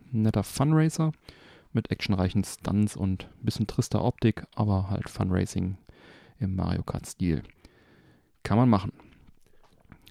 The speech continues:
Und dann haben wir noch den Microsoft Game Pass. Da werden,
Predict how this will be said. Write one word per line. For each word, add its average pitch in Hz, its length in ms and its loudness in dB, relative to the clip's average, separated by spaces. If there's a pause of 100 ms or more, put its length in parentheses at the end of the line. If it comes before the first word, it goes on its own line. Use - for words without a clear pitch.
(220)
Und 139 280 4
dann 120 120 4
haben 110 120 6
wir 104 80 4
noch 101 240 0
den - 260 -6
Microsoft - 460 -4
Game 139 240 4
Pass. - 420 0
Da - 320 -4
werden, 104 300 0